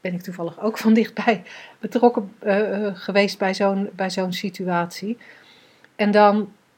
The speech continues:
dan zijn we als buitenstaanders heel erg geneigd om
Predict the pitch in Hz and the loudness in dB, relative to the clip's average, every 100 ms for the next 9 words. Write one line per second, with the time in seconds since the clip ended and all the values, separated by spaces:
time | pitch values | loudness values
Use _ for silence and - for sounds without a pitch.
0 | _ _ _ _ - 196 185 233 285 220 | _ _ _ _ -8 -4 4 4 6 2
1 | 202 196 220 277 - 175 156 185 180 196 | 2 2 2 2 -6 -6 -4 -6 -6 -2
2 | 214 220 185 180 190 180 180 180 180 - | -2 -2 -6 -8 -8 -4 -2 -4 -8 -12
3 | 180 175 175 180 | -10 -8 -8 -12